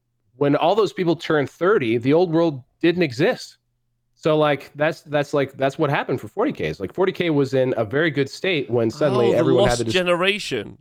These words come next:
Speaker 2: That's a good
Speaker 1: I know,
Speaker 2: idea.
Speaker 1: big.
Speaker 2: That's
Speaker 1: So, like,
Speaker 2: fun.
Speaker 1: there, I, I think there are people who just never came back to the Games Workshop fold,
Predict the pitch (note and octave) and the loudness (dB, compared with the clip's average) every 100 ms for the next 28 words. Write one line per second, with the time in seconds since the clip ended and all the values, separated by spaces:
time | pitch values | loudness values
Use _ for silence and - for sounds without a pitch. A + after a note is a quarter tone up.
0 | - F3 F#3 C3+ B2 F#3 F#3+ - C4+ - | -4 -4 -4 -6 -2 0 0 0 0 -2
1 | - _ _ _ _ - D#3 F3 F3 - | -8 _ _ _ _ -2 0 2 2 2
2 | G3 - E3 - _ _ _ C#3 E3 A#3+ | 0 0 -4 -6 _ _ _ -4 -2 -2
3 | E3 D3+ C#3 F3 D#3 C3+ B2+ D3+ G3+ G#3 | 0 0 0 -2 0 0 2 2 2 0
4 | E3 A#2+ A#2 B2+ B2+ A2 G2+ G#2+ G#2 F#2+ | -4 -2 -2 -2 -4 -2 0 0 -2 0
5 | G#2+ - G#2 - - D#3 F#2+ F#2+ | -2 0 -2 -2 0 2 0 -4